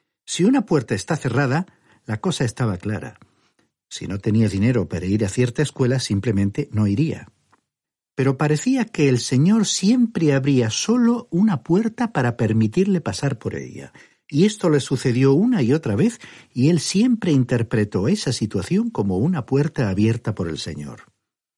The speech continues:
El pastor concluyó su consejo diciéndole al joven que si él hablaba en serio con Dios, él le abriría una puerta. Ahora, en el versículo cuatro de este capítulo once de Proverbios se nos dice,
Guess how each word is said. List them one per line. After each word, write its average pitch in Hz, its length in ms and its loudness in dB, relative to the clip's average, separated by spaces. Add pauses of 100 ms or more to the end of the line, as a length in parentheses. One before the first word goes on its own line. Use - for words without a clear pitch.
(360)
El 104 100 -8
pastor 214 380 -4
concluyó 117 420 -2
su 123 160 -4
consejo - 480 -6
diciéndole 117 640 -4
al 80 100 -10
joven 170 340 -4
que - 160 -6
si 110 300 -2
él 247 120 2
hablaba 127 340 0
en 87 160 -2
serio 127 380 0
con 69 200 -8
Dios, 156 380 0 (460)
él 196 320 2
le 123 160 4
abriría 110 500 2
una 147 200 0
puerta. - 520 -16 (1120)
Ahora, 202 240 2
en 156 80 6
el 151 120 4
versículo 151 520 0
cuatro 131 400 -2
de 104 80 0
este 127 220 -4
capítulo 101 500 -2
once 135 240 2
de 98 100 0
Proverbios 156 600 -2
se 101 120 -6
nos 82 200 -8
dice, - 400 -12